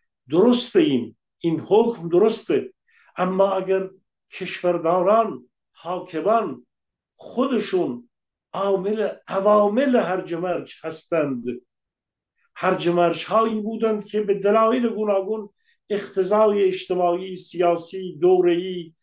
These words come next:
تاریخی داشت، از یک کشوری به یک کشور دیگر، از یک قدرتی به یک قدرت دیگر،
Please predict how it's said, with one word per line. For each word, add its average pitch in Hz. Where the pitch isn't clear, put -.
تاریخی 190
داشت، 156
از 185
یک 208
کشوری 190
به 185
یک 190
کشور 185
دیگر، 170
از 165
یک 185
قدرتی 175
به 170
یک 175
قدرت 170
دیگر، 165